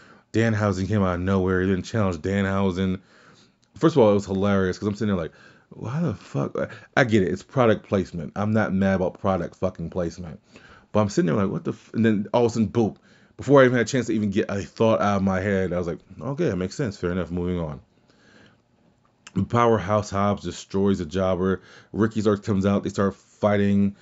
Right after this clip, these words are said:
And then at the end of it, uh, Starks gets hit with a microphone. He falls out the ring. This feud is not over, and it should not be over. They still have a couple more good matches. They have, they have better matches in them than the, the, the brief one they had it All Out. Earlier in the day, it was confirmed that the Lucha Brothers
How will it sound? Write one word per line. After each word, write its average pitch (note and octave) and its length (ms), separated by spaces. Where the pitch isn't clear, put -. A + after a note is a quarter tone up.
And F2+ 100
then G#2 100
at G2 120
the G2+ 160
end G#2 100
of F#2 140
it, G2 260
uh, F2+ 200
Starks G#2 360
gets G2 140
hit A2 80
with G2 100
a F#2 40
microphone. F#2+ 720
He G#2 120
falls G2+ 260
out F#2 140
the F#2 80
ring. F#2+ 260
This G2+ 160
feud G2 300
is F2 120
not F2+ 360
over, F2+ 320
and F2 80
it E2 80
should F2 200
not F2+ 220
be F2 120
over. E2 340
They F#2+ 140
still G#2 180
have F#2+ 80
a - 40
couple F2+ 280
more E2 80
good F2+ 140
matches. F2 180
They A2 60
have, G#2+ 180
they A2 80
have F2 200
better A2 260
matches F#2+ 420
in F2+ 100
them E2+ 140
than E2 140
the, E2+ 80
the, D#2 160
the D2 80
brief E2 320
one E2+ 100
they E2 80
had E2 160
it E2+ 60
All E2 200
Out. C#2 280
Earlier B2+ 280
in B2 80
the A#2 60
day, A2+ 280
it G#2+ 60
was G#2 180
confirmed G#2 520
that F#2 100
the F2+ 80
Lucha G#2 420
Brothers E2+ 560